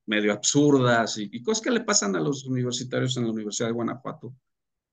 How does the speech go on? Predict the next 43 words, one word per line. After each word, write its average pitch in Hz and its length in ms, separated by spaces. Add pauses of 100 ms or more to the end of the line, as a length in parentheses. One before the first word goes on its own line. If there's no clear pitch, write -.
(240)
Y 113 80
entonces 123 380
ella 131 260
pensaba 113 400
que 113 80
era 113 120
su - 160
papá 113 320
y 113 40
le 110 60
dije, 107 220
"No, 330 100 (280)
tu 208 140
papá - 300
no - 260
es, 76 120
no 73 140
te - 100
preocupes", - 600
¿no? - 80 (680)
Y, 180 480 (260)
y 165 80
bueno, 170 340
creo 196 220
que 196 200 (320)
es 175 260
eso. 139 320
O - 200
sea, 127 140
a 127 40
final 143 320
de 160 100
cuentas, 151 380
creo 143 160
que - 40
es - 100
una 147 120
historia 147 340
en 139 80
donde 123 300
cada 151 320
quien 143 200
descubre 131 720